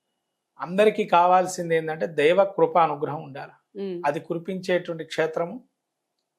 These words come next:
Speaker 1: ఈ యొక్క పూరి క్షేత్రం. పూరిలో మనకు డెబ్బై రెండు గుళ్ళు వరకు ఉన్నాయి దాదాపు.
Speaker 2: డెబ్బై రెండు గుళ్ళు.
Speaker 1: శంకు ఆకారంలో ఉంటుంది పూరి పట్టణం అంతా కూడా.
Speaker 2: మ్మ్.
Speaker 1: డెబ్బై రెండు గుళ్ళతో, సమూహంతో ఉంటుంది.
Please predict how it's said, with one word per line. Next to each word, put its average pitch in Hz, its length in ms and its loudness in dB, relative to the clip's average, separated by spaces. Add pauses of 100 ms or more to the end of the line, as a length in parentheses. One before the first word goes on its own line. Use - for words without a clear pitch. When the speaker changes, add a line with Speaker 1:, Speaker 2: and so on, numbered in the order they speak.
(440)
Speaker 1:
ఈ - 20 -8
యొక్క 143 200 -4
పూరి 160 300 -4
క్షేత్రం. - 500 -10 (240)
పూరిలో 196 560 2
మనకు 156 300 -2
డెబ్బై 147 480 0
రెండు 170 240 -2
గుళ్ళు 160 220 -4
వరకు 170 300 -6
ఉన్నాయి 156 240 -16
దాదాపు. 139 340 -10 (120)
Speaker 2:
డెబ్బై 202 260 -4
రెండు 185 220 -4
గుళ్ళు. 185 400 -12
Speaker 1:
శంకు 170 440 -2
ఆకారంలో 165 540 4
ఉంటుంది 147 400 -2
పూరి 143 540 -6
పట్టణం 143 340 -10
అంతా 139 200 -10
కూడా. 139 220 -12 (220)
Speaker 2:
మ్మ్. 185 320 -6 (260)
Speaker 1:
డెబ్బై 147 320 0
రెండు 151 220 -4
గుళ్ళతో, 160 460 0
సమూహంతో 147 560 -4
ఉంటుంది. 139 420 -12